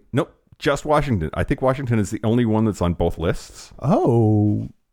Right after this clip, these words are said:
Speaker 2: double winner for us.
Speaker 1: Yeah, we're solidly in the middle of the best of the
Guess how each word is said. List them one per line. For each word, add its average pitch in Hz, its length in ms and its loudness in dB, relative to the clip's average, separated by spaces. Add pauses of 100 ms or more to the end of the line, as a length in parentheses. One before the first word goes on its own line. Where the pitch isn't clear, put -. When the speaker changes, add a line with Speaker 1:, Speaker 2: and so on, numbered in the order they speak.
Speaker 2:
double 175 300 0
winner 147 340 0
for 113 240 0
us. 120 540 0 (440)
Speaker 1:
Yeah, 92 200 -4 (260)
we're 104 460 2 (200)
solidly 143 760 0
in 110 120 2
the 95 80 2
middle 131 460 4
of 107 180 -2
the 113 120 -2
best - 520 -4 (160)
of 101 260 2 (200)
the 90 200 0